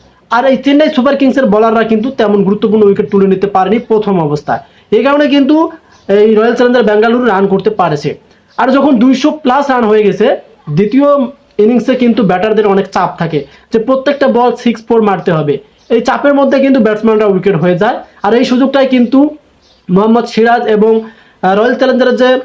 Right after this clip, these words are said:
বোলিং লাইনটা আছে তারা কিন্তু কাজে লাগিয়েছে। এই কাজটা কিন্তু যদি চেন্নাই সুপার কিংসে বোলিং আপ করতে পারতো, তাহলে কিন্তু এতগুলো রান করতে পারতো না। তবে কিন্তু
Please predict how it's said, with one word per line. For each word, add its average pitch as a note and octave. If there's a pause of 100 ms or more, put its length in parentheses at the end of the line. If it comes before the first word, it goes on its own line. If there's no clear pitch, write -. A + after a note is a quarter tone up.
(480)
বোলিং C#4
লাইনটা A3+
আছে G3
তারা A3
কিন্তু G3+
কাজে F3
লাগিয়েছে। D3 (360)
এই A3+
কাজটা C4+
কিন্তু C4+ (100)
যদি B3+ (320)
চেন্নাই C4+
সুপার C4
কিংসে B3+
বোলিং B3
আপ B3+
করতে A3+
পারতো, G#3+ (260)
তাহলে A3
কিন্তু A#3+
এতগুলো G#3+
রান F#3
করতে F3
পারতো E3
না। C3 (460)
তবে C#4
কিন্তু C#4+